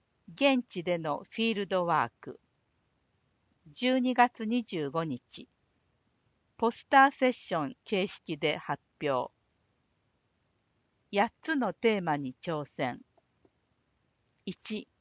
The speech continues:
デジタル技術の活用。二、市の情報発信。三、多文化共生。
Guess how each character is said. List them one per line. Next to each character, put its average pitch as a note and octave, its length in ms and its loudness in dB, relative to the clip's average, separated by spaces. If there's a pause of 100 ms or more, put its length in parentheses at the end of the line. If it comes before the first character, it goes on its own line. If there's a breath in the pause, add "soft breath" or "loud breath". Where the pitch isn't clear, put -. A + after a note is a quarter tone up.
(460)
デ G3+ 160 2
ジ B3+ 160 -4
タ B3+ 160 6
ル B3+ 160 2
技 A#3+ 140 -2
術 A3 280 -8
の D3 140 -4
活 - 400 -14
用。 C#3 400 -2 (1160)
二、 G3 280 -6 (540)
市 C#4+ 300 -2
の F#3 220 0
情 G#3 280 0
報 G#3 260 0
発 G3+ 220 0
信。 - 440 -8 (1200)
三、 G3 400 0 (600)
多 A3 160 2
文 B3+ 260 -2
化 C#3 220 -2
共 E3 320 -4
生。 C#3+ 440 0